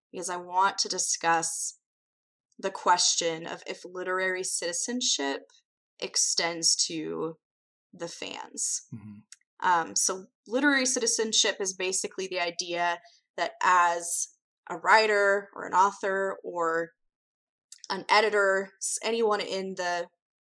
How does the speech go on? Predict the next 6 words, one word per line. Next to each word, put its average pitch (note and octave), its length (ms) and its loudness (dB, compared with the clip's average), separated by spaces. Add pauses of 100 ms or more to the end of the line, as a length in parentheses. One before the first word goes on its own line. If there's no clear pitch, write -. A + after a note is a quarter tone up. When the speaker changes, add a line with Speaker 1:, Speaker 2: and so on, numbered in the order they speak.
(500)
Speaker 1:
book - 340 0 (160)
industry F3+ 880 -2 (1040)
has G3+ 360 6
a G3 40 -2
responsibility F#3+ 1080 0 (180)
to F3+ 420 -4